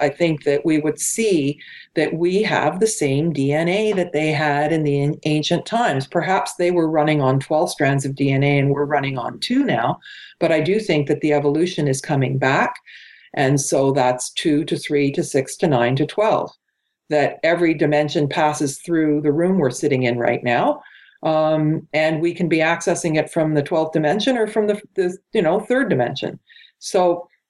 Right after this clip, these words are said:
it's, it's a question of, of training and health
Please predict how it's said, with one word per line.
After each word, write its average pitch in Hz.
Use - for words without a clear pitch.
it's, 196
it's 196
a 196
question 220
of, 156
of 151
training 202
and -
health 185